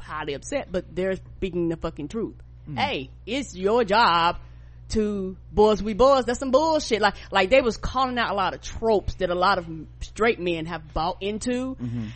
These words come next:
Speaker 1: And I think this was almost like taking a mirror and reflecting it in, in, in their face at, in a smart way, while at the same time promoting their product. I do understand, no, there was no actual Gillette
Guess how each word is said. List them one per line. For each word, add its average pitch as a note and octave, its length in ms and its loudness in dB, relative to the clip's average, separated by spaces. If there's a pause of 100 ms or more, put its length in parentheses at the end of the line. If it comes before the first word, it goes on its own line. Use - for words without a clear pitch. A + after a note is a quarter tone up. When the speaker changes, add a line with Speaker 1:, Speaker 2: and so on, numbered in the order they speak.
(100)
Speaker 1:
And G3 200 0
I G3 160 0
think A3+ 240 -2
this G#3 180 -2
was F#3 240 -4
almost G#3 280 -4
like F#3 180 -4
taking G#3+ 320 -4
a F3 40 -4
mirror G3 340 -2
and D#3 260 -8
reflecting G#3+ 640 -2
it F#3 100 -2
in, F#3 260 -6 (220)
in, G3 360 -6
in G3+ 180 -4
their F3+ 140 2
face G#3 600 -2 (160)
at, E3 340 -2 (600)
in F#3+ 220 2
a D3 560 0 (320)
smart G3+ 440 0
way, G3+ 340 6
while F3+ 120 4
at D#3+ 80 -2
the - 60 -10
same F#3 240 -6
time F#3 200 -4
promoting D3+ 260 -8
their A#2 80 -10
product. D#3+ 400 -2
I A#3 100 2
do C#4+ 160 -2
understand, A3 580 -2
no, A#3+ 200 2
there G3+ 180 2
was G3 220 -2
no F#3 200 0
actual F3 300 -4
Gillette E3+ 480 0